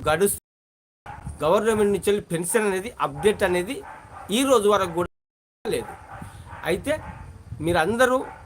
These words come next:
ఎటువంటి అజాగ్రత్త పడవలసిన అవసరం లేదండి. త్వరలోనే అప్‌డేట్ అనేది ఖచ్చితంగా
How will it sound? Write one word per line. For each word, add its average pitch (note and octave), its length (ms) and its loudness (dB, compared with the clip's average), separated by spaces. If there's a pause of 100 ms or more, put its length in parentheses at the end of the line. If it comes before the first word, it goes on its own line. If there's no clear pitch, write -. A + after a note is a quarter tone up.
(160)
ఎటువంటి G#3+ 560 0 (1200)
అజాగ్రత్త G#3 560 0
పడవలసిన F3 480 0 (180)
అవసరం F3 420 -2
లేదండి. E3+ 400 0 (640)
త్వరలోనే G#3+ 540 6 (260)
అప్‌డేట్ G3 360 4
అనేది F#3+ 240 0
ఖచ్చితంగా F3+ 680 0